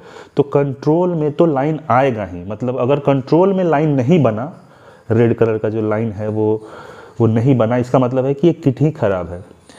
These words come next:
और अगर control में आया और test में आया, इसका मतलब आप positive हैं। control में आया, test में नहीं आया, इसका मतलब आप negative हैं। और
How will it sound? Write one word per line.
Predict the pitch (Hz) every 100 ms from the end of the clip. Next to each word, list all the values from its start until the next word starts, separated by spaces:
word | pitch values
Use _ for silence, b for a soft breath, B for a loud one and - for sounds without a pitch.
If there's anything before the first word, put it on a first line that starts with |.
| B B B
और | 113
अगर | 117 123 120 - - - - -
control | 123 120 147 170
में | 180 175
आया | 165 170 170
और | 165 156
test | 175 -
में | 175
आया, | 147 147
इसका | 113 - 107
मतलब | 92 95 90
आप | 82
positive | 123 127 127 120 87
हैं। | 80 101 b b -
control | 113 120 156 175
में | 175
आया, | 165 165 165
test | 165 170 -
में | 165
नहीं | 165 160
आया, | 151 135
इसका | - 98
मतलब | 87 - 92
आप | - 104
negative | 92 85 78 82
हैं। | 78 78 - - _ B B B
और | 107